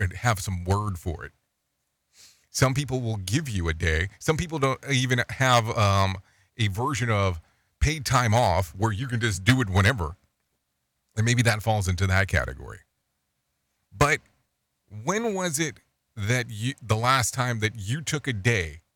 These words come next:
to focus on yourself? Think about it.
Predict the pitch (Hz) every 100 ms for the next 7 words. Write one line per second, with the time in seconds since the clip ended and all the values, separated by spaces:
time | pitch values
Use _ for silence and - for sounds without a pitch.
0 | _ _ - 131 - 120 101 107 95 -
1 | _ _ _ _ - 92 90 - 69 -
2 | _ _ _ _ _ _ _ _ _ _
3 | _ _ _ _ _ _ _ _ _ _
4 | _ _ _ 359 381 - 71 50